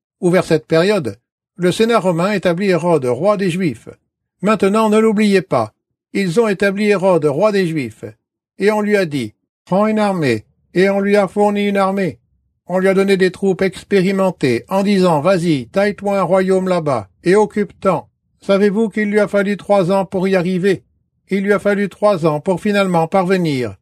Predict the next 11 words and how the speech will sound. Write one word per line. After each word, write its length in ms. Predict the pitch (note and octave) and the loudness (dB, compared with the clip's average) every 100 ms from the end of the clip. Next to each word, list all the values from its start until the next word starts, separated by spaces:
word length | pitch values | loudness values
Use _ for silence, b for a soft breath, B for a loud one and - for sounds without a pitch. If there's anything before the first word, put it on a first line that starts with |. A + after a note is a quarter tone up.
| - | -4
à 140 | E3+ | 0
obtenir 560 | G3+ F3 G3+ G3 F#3+ F3+ | 0 0 -2 0 0 0
le 100 | F#3+ | 0
pouvoir 480 | E3+ G3 F3 D3+ C3+ | -2 -2 2 0 0
qu'il 220 | G3 F#3 | -2 -2
convoitait. 680 | E3+ F#3+ F#3+ F#3 E3+ B2+ A2 _ _ _ _ | 0 0 0 0 -2 -2 -6 _ _ _ _
Finalement, 680 | - G3+ G3+ F3 D3 A#2 - | -4 0 0 0 0 -2 -4
en 180 | E3 | -2
trente-sept 520 | F3 G3 G3 - G3 F#3+ | -2 -2 -2 0 0 0
avant 220 | F#3 F#3+ | 0 0
Jésus-Christ, 640 | F3 E3+ F3+ - C3+ A2+ | 0 0 -4 -4 -6 -8